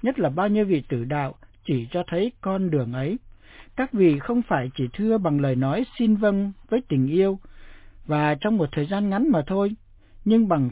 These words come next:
cuộc sống và cho đến cùng. Áo hàng ngày của các ngài là tình yêu của Chúa Giêsu, tình yêu điên rồ khiến Chúa yêu thương chúng ta đến cùng, để lại tha thứ và áo của Ngài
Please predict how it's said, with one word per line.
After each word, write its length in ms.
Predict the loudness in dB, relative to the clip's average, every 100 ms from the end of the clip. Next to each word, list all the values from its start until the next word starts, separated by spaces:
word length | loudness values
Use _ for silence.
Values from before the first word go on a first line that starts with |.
| -2
cuộc 160 | -6 -6
sống 440 | -6 -2 0 -2 -2
và 140 | -6 -4
cho 140 | -4
đến 260 | 0 2 2
cùng. 300 | 2 -2 -2 -10 -20 -20 -20 -20 -20 -8
Áo 220 | -2 0
hàng 300 | 0 0 2
ngày 220 | 2 0
của 140 | -4
các 240 | -8 -6 -4
ngài 420 | -2 -2 -2 -6
là 160 | -8 -8 -4
tình 220 | -4 -4
yêu 380 | -2 0 2 0
của 100 | -4 -6
Chúa 100 | -4 0
Giêsu, 520 | -2 -2 -2 0 -2 -8 -20 -20 -6
tình 160 | 0 2
yêu 280 | 4 4 4
điên 280 | 4 4 4
rồ 320 | 4 2 0
khiến 300 | 0 0 0
Chúa 120 | -2 -4
yêu 340 | 0 2 2 0
thương 220 | 0 0
chúng 180 | -2 -4
ta 380 | 0 0 0 0
đến 260 | 2 2
cùng, 300 | 2 0 -2 -6 -18 -20 -20 -20 -20 -12 0
để 220 | 2 4
lại 260 | 2 0 -4
tha 200 | -4 -2
thứ 420 | -2 -2 0 -2
và 160 | -6 -8
áo 240 | -6 -6 -4
của 120 | -4
Ngài 480 | -2 -2 -2 -4